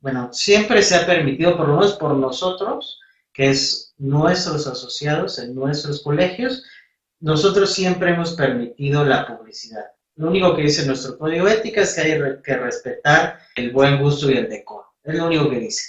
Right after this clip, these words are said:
Había anteriormente también en algunos códigos de ética, eh, que sí estaba prohibida expresamente la publicidad,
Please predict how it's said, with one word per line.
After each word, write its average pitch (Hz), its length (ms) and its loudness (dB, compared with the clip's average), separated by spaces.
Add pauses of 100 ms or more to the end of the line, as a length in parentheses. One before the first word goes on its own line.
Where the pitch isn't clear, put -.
(220)
Había 185 420 8
anteriormente 185 640 4
también 165 340 6
en 151 120 2
algunos 185 760 0
códigos 151 440 0
de 160 140 2
ética, 156 460 -2 (640)
eh, 120 440 -6
que 127 120 -6
sí 151 220 0
estaba 151 360 6
prohibida 135 460 2
expresamente 131 760 -4
la 135 160 -2
publicidad, 202 800 2